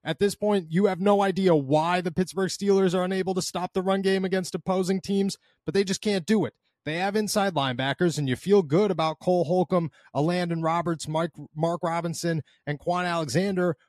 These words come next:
one week, and then you feel terrible about them the next. The defensive line, Larry Ogunjobi, DeMarvin Leal. You have names like Keanu Benton and Montravius Adams, Alex Highsmith, and T J Watt last week, two weeks ago. They're all over the place. You can't stop these guys. And then this week,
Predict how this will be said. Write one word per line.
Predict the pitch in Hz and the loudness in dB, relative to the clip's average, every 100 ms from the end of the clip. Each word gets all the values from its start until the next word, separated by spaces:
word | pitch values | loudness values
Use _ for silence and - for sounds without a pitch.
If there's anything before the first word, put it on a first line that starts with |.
| - | -4
one | 147 226 | 0 0
week, | 190 175 - | 2 0 -2
and | 165 | -2
then | 175 | -2
you | 180 | -2
feel | - 196 | -2 -2
terrible | 180 196 190 202 185 196 | -2 -2 2 2 4 4
about | 180 185 190 | 4 0 -2
them | 185 | -4
the | 190 | -2
next. | 202 - - _ _ - | -4 -6 -10 _ _ -4
The | 160 | -2
defensive | 170 - 220 208 180 | 0 0 -2 -2 -4
line, | 196 208 208 - _ | -2 -2 -4 -4 _
Larry | 147 208 214 | 0 2 4
Ogunjobi, | 208 190 170 160 131 156 185 175 196 180 _ - | 4 4 2 -2 2 4 4 0 -4 -8 _ -2
DeMarvin | 160 165 180 180 165 | 0 2 0 -2 -2
Leal. | 143 135 147 170 175 - _ | -2 -2 -2 0 -2 -4 _
You | 147 | -2
have | 156 | -2
names | 160 170 175 143 | -2 -4 -4 -4
like | 160 - | -6 -6
Keanu | - 156 165 175 147 | -4 -2 0 -2 0
Benton | 165 175 170 | -2 0 -2
and | 156 | -2
Montravius | 131 123 - 165 160 160 - | -4 -8 -6 -4 -2 -4 -2
Adams, | 156 165 165 - - | -2 -2 -2 -6 -6
Alex | 156 175 165 - | -2 -2 -4 -4
Highsmith, | 160 170 - 180 156 | -4 -4 -2 -2 -4
and | 131 | -6
T | - | -6
J | 165 170 | -4 -4
Watt | 147 143 165 185 - _ _ | -4 -4 -2 -4 -8 _ _
last | 156 190 185 - | -4 -2 -4 -2
week, | 147 - - | -4 -4 -6
two | 220 | -4
weeks | 196 180 - | -2 -4 -6
ago. | 139 120 | -6 -2
They're | 143 | 2
all | 185 196 196 | 2 4 2
over | 202 175 | 0 -2
the | 147 | -6
place. | - 107 - | -8 -14 -8
You | 185 - | -8 -4
can't | 202 190 | -4 -4
stop | - - 196 214 214 | -6 -8 -2 -2 -2
these | 170 127 | -6 -6
guys. | 127 110 113 | -6 -6 -6
And | 135 | -6
then | 135 147 | -4 -2
this | 196 - | -4 -2
week, | 180 160 | -2 -2